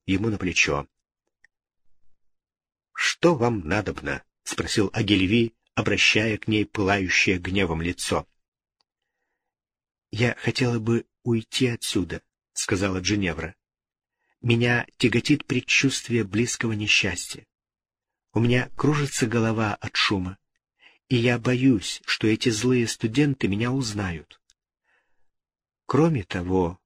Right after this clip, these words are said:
прибавила она с лёгким оттенком упрёка, — вы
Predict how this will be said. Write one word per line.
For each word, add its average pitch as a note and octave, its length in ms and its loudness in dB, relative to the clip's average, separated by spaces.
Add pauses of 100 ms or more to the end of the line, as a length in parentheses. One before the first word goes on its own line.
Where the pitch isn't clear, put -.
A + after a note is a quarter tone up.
(180)
прибавила F#2+ 540 0
она A#2 180 0
с - 140 -4
лёгким A#2+ 400 0
оттенком A2 560 -2
упрёка, — F2 500 -4 (560)
вы D3 380 4